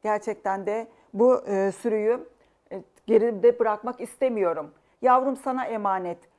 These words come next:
Gelebilirsem gelirim, ne ala. Gelemezsem hakkını helal et." demiş. Arkadaş da demiş ki, "Olur mu öyle şey? Sen bizim bir parçamızsın. Seni nasıl bırakabiliriz? Olmaz. Kanadın iyileşir, seni burada bekleriz. Öylece gideriz."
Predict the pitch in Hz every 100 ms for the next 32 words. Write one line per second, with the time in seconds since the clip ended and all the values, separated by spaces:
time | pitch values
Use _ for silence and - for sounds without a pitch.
0 | _ - 285 302 277 254 - 247 240 220
1 | 208 196 160 185 233 220 196 180 170 165
2 | - _ 240 240 214 196 190 202 208 202
3 | - 196 190 196 196 185 160 160 151 143
4 | - - _ _ _ _ _ _ - 233
5 | 240 277 277 285 254 277 381 - 233 240
6 | 330 415 392 359 - 262 208 - _ _
7 | _ - 247 247 226 262 254 262 262 254
8 | 262 277 285 - 240 202 _ - 269 262
9 | 294 453 440 415 - 226 214 196 180 -
10 | _ _ _ - 240 262 294 302 - -
11 | _ - 269 277 269 262 269 262 262 262
12 | 311 - 240 233 240 254 233 262 277 269
13 | 294 - _ _ - 254 294 262 226 185
14 | 190 165